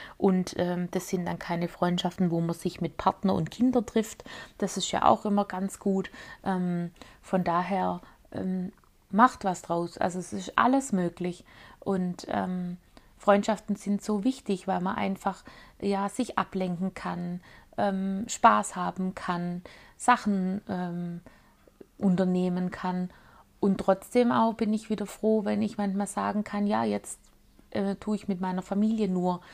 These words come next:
gewisse Dinge, Ausflüge und sonstige Sachen machen. Auch das, ähm, ist ja wichtig. Und auch da, ähm, macht es Spaß,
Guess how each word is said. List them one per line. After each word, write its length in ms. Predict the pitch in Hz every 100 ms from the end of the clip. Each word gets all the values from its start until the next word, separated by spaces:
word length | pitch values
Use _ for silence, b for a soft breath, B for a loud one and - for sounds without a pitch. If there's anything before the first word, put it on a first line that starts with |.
| B B
gewisse 400 | 202 180 180 185
Dinge, 480 | 180 190 180 175 190
Ausflüge 680 | 190 170 - 180 175 196 196
und 120 | 180
sonstige 500 | - 165 - 175 -
Sachen 360 | - 180 - 170
machen. 320 | 165 - 165 - - - _ _ _ _ - -
Auch 140 | 180
das, 320 | - 214 - B B B B -
ähm, 420 | 185 165 160 165 -
ist 240 | - -
ja 140 | 170 160
wichtig. 480 | 156 - 151 - B B B -
Und 120 | 185
auch 160 | -
da, 380 | - 175 190 190 B B B - 190
ähm, 460 | 180 175 170 170 - _
macht 300 | 190 - -
es 120 | 165 -
Spaß, 500 | - 170 170 -